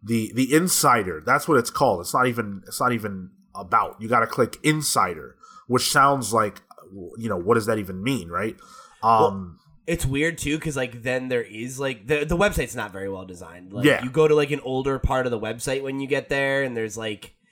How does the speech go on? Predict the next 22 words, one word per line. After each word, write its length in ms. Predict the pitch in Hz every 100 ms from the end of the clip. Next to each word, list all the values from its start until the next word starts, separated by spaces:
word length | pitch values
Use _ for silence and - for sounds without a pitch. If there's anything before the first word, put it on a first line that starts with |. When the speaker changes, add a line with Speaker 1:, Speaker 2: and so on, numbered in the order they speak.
| _
Speaker 2:
you 120 | - 160
can 180 | 202
see 180 | 185 202
that, 180 | 180 147
like, 260 | 135 131 117
the, 320 | 135 131 135
it 80 | 135
doesn't 280 | 156 143
seem 160 | 135 139
like 160 | 127 120
their 140 | 117
dot 240 | 113 104
com 280 | - 107 101
has 220 | 101 95
been 180 | 87 98
updated, 580 | 90 92 95 92 90 85 - - _ _ _ _ _ _ _ _
s-, 320 | - - - -
like, 380 | 131 104 - - _ _ -
recently. 580 | 113 - - - 139 -
<laughs> 40 | -
Speaker 1:
Right. 400 | 113 127 98 80 - -
Which 540 | 165 208 190 - -